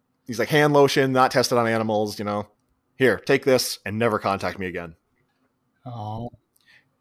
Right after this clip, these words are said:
Speaker 1: Randolph just flips his shit, like, throws it back at him. He's like, "You know what to do with the lotion, jerk off."
Speaker 2: <laughs>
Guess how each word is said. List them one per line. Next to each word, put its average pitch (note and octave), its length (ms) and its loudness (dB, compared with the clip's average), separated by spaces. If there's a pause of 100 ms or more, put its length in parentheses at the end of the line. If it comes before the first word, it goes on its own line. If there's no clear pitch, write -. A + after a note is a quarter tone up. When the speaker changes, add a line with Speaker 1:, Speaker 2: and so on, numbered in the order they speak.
Speaker 1:
Randolph B2 400 2
just - 160 -10 (500)
flips E3+ 300 0
his C3 100 -2
shit, - 360 -2
like, - 100 -14
throws D#3 320 4
it A2 80 -4
back A2+ 240 2
at G#2+ 160 0
him. G#2+ 80 -4
He's F#2+ 140 -6
like, F2+ 140 -10
"You F#3 60 -2
know F#3 120 6
what D#3 140 4
to C#3+ 80 -4
do D#3+ 180 2
with D3+ 120 4
the A2+ 100 0
lotion, C3 600 4
jerk D#3 320 2
off." C3+ 420 4 (260)
Speaker 2:
<laughs> - 180 -6